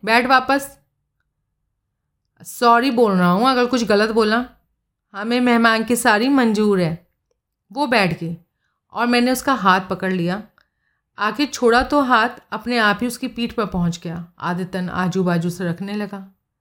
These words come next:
तजुर्बेकार हाथ की तजुर्बेकार हरकत। उस पर कोई प्रतिक्रिया होती नजर नहीं आई। <laughs> सुधीर कोहली,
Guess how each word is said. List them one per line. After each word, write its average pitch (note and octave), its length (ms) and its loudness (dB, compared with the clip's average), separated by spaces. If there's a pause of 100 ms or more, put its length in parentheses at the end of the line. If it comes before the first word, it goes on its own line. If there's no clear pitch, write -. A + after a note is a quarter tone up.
(520)
तजुर्बेकार C4+ 800 0
हाथ A3 260 2 (120)
की A#3+ 100 -6
तजुर्बेकार G3+ 720 -2
हरकत। E3+ 460 -4 (580)
उस A#3 160 -16
पर B3+ 120 -4
कोई B3 160 -2
प्रतिक्रिया G#3+ 600 -4
होती G3+ 300 -4
नजर F3+ 300 -2
नहीं F3 180 0
आई। E3 280 -4 (360)
<laughs> - 20 -16
सुधीर F#3 560 -4
कोहली, F3 420 -4